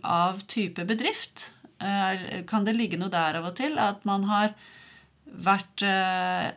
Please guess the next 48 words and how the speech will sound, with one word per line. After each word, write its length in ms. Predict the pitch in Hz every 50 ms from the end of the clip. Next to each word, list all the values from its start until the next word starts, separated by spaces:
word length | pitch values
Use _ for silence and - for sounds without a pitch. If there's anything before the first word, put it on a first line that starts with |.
| -
vant 360 | - 165 170 170 165 160 - -
til 300 | - - 202 196 196 190 - - -
å 240 | - - 190 180 180 180 175
bli 640 | 175 180 180 180 180 180 180 180 175 175 180 175 - -
sett 500 | 180 - - 185 175 - - _ _ -
og 380 | - - 190 190 190 196 196 185
hørt, 400 | 220 226 277 330 339 - - -
og 80 | 214
så 160 | 214 - 208 208
plutselig 460 | - - 220 220 - - 190 180 185
er 240 | 180 175 175 170 170
du 20 | 180
en 200 | 185 196 196 175 175 - - -
del, 400 | 170 165 160 165 165 170 165 - -
nå 160 | 208 214 202
står 300 | 170 175 - - 196 180
det 80 | 190 196
ikke 80 | 220
noe 100 | 233 220
her 220 | 220 180 160 156 170
om 80 | 196
størrelsen 480 | 196 - 214 175 151 - - - 175 170
på 80 | 175 180
institusjonen 720 | 180 180 180 - 175 214 214 - 202 185 202 240 277 285
da, 80 | 269 214 - - - - - - - _
men 180 | - 208 208
i 80 | - 190
og 60 | 196
med 80 | 202 196
at 80 | 226
det 60 | 226 -
står 240 | - 180 180 - 202
institusjon, 640 | 208 - 214 208 - 233 - - - 196 208 247 254
så 140 | - 240 -
får 140 | - 208 208
jeg 60 | 208
liksom 160 | 220 214 214 214
inntrykk 420 | 214 214 185 175 - 165 175 -
av 140 | 175 170 170
at 120 | 175 175
det 120 | 175 196 -
er 440 | - - 160 160 165 165 175 180 175 - _ _ - - _ _ _ _ _ _
en 160 | - 196 196 196
viss 280 | 185 185 196 190 - - - -
størrelse 480 | - - - - 190 156 147 - - 127
på 120 | - 160 156
det. 140 | 196 240 233 - - - - - - - - _ -
Eh, 280 | - 202 208 202 202